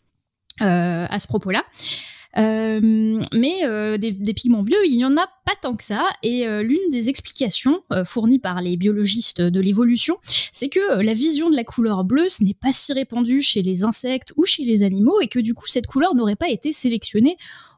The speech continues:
au cours de l'évolution, à part pour quelques exemples précis dont on a parlé, euh, euh,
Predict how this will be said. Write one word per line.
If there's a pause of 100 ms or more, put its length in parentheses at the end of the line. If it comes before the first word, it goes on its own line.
au
cours
de
l'évolution,
à
part
pour
quelques
exemples
précis
dont
on
a
parlé,
euh,
euh,